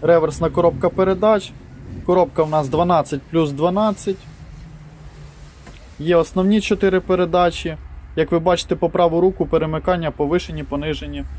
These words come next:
середні. Це ліфтоматік, регулювання навісного.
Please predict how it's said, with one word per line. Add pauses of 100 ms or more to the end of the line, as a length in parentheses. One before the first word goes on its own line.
(120)
середні. (360)
Це
ліфтоматік, (360)
регулювання
навісного.